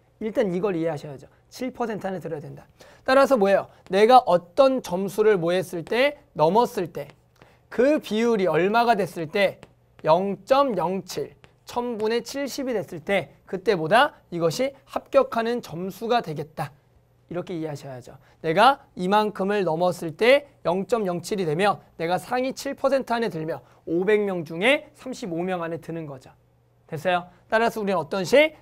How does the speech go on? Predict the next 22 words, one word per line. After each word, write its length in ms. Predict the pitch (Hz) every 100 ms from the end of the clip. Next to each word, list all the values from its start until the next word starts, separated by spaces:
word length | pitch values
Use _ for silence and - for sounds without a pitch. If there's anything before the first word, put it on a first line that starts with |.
| -
내 220 | 208 240
점수가 580 | - 202 226 - 190 139 _ -
K보다 580 | 240 262 254 240 240
크거나 380 | - 254 247 240
같을 320 | 233 - -
확률이 400 | 214 175 180 185 - _ -
영점영칠이 1040 | 180 214 - 247 220 175 180 - 202 180
될 340 | 247 320 - _ _
K를 360 | - 165 196 175
구하라. 280 | 147 120 - _ _
이렇게 240 | 147 151 185
풀어주면 400 | - 156 160 131
돼요. 140 | 143 _ _ _ _ _ _ -
됐어요? 300 | - 160 147 _ _ - -
자, 240 | - - 147
그래서 520 | 240 247 214 202 - _ _ - _ _ _ _ _ - - _
자, 260 | - 147 139
주어져 340 | 190 214 214
있는 140 | 208
방금식이 420 | 165 185 202 202 185
뭐라고요? 640 | 170 175 170 233 285 302
P, 360 | - 269 214